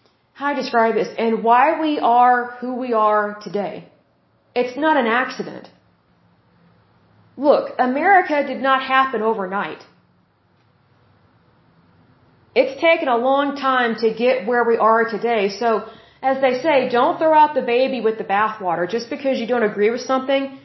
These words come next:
and get a little huffy and puffy, don't give up. Take a chill pill, or as I always say, go to Dairy Queen, get a Blizzard, cool off, cool down.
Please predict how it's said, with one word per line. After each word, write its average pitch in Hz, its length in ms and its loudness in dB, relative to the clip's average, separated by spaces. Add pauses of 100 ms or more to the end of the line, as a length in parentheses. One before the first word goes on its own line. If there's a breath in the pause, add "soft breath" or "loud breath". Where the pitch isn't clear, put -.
(260 loud breath)
and 208 120 -4
get 247 120 4
a 262 40 6
little 233 200 4
huffy 247 300 0
and 208 120 -4
puffy, 285 580 -4 (560)
don't 233 220 -4
give 330 200 -2
up. 254 260 6 (2000)
Take 208 160 -8
a 269 80 -4
chill 311 360 4
pill, 294 540 2 (540 loud breath)
or 220 220 -2
as 220 80 -2
I 254 200 4
always 285 240 -2
say, 269 280 0
go 254 80 0
to 240 100 0
Dairy 262 380 2
Queen, 262 320 -2
get 254 120 0
a 254 160 0
Blizzard, 247 640 -2 (140)
cool 277 300 -2
off, 254 380 4
cool 254 200 -4
down. 233 380 -4